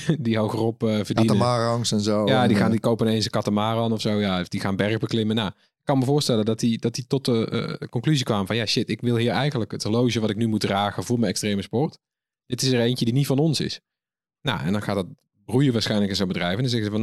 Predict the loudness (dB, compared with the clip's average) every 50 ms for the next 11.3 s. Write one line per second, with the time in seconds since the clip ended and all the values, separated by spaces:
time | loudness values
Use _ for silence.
0 | -2 -2 -4 -4 -4 -2 -2 0 -2 -2 -2 -2 -2 -2 -2 0 0 0 0 0
1 | 0 0 0 2 2 2 2 2 2 2 2 0 0 -4 -6 -6 -6 -4 -2 0
2 | 0 0 2 0 0 0 0 -2 -2 -2 -2 -2 0 0 0 0 2 0 0 0
3 | 2 2 2 2 2 2 0 -2 -6 -8 _ _ _ _ _ _ _ _ _ _
4 | _ -4 -2 0 2 2 4 4 6 6 6 6 4 4 2 2 0 -2 -4 -6
5 | -4 -2 0 0 0 0 0 -2 -4 -4 -2 -2 -2 -2 -2 -2 -2 0 0 0
6 | 0 0 -2 -6 -8 -10 -6 -4 -2 0 0 0 0 0 -2 -2 -6 _ _ _
7 | _ _ _ _ -2 0 2 2 2 4 4 4 4 4 4 4 4 2 0 0
8 | 0 0 2 4 4 6 4 4 4 4 4 4 4 4 4 4 4 4 4 4
9 | 4 4 4 2 2 0 0 -2 -2 -2 -2 0 0 0 0 0 0 -2 -2 -2
10 | -2 0 0 2 0 0 0 -4 -4 -2 0 0 0 0 -2 -6 -6 -2 -2 0
11 | 0 0 0 -2 -4